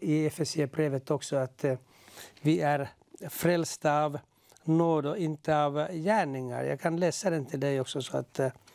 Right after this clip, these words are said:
det inte bara blir som jag dikterar här. Därför att jag tror att det är väldigt viktigt för oss att vi läser Bibeln, vi hittar vad Gud tänker om oss,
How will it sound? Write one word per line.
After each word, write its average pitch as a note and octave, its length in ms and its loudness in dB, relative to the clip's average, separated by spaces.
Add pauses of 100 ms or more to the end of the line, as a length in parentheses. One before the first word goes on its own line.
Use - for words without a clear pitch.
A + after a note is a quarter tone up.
(440)
det D#3 120 0
inte D3 260 -4 (100)
bara D3+ 180 4
blir D3 180 -2
som D#3+ 240 2
jag D#3 100 0
dikterar D#3+ 600 2
här. C3 280 -4 (600)
Därför - 240 0
att - 160 -8 (340)
jag F3+ 240 0
tror F#3+ 120 -2
att D#3+ 80 -2
det F#3+ 100 0
är F3 240 -2
väldigt F#3 400 0
viktigt D3+ 340 -2
för C#3 240 -2
oss C#3 220 -4
att - 240 -2
vi C#3 280 2 (640)
läser D#3+ 380 0
Bibeln, E3+ 800 0
vi D#3+ 160 0
hittar D#3 680 0 (380)
vad - 160 -4
Gud D#3+ 320 2
tänker D#3+ 500 0
om C#3+ 300 0
oss, - 400 -6